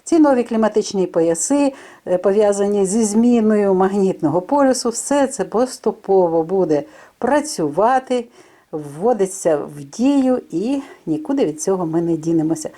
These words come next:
Наша задача — знати інформацію, підготуватися і вірити в те, що ми це пройдемо добре.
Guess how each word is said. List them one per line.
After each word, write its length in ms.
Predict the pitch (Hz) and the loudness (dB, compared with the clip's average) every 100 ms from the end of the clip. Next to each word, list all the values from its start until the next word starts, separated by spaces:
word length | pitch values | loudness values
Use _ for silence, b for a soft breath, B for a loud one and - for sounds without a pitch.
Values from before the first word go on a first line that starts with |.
| B B | B B
Наша 240 | 381 415 359 | 0 2 2
задача — 480 | 311 311 302 302 277 - | 2 0 0 -4 -8 -10
знати 500 | 151 156 175 151 147 | -8 -2 -2 -2 -8
інформацію, 840 | 151 139 135 147 185 269 330 311 | -10 -12 -10 -4 0 0 0 -4
підготуватися 840 | 311 135 143 160 202 269 - - 233 b b b b | -6 -10 -10 -2 0 0 -4 -6 -8 b b b b
і 220 | - 330 370 - _ - | -4 -2 -2 -6 _ -12
вірити 600 | 156 185 240 262 208 185 - | -2 0 2 0 -2 -4 -6
в 40 | - | -12
те, 280 | - 170 262 | -2 -2 -2
що 200 | - 180 | -2 -2
ми 260 | 185 254 - | -2 -4 -2
це 160 | 190 | -2
пройдемо 500 | 220 147 156 170 170 | 0 0 0 -2 -2
добре. 360 | 147 160 160 | -2 -2 -2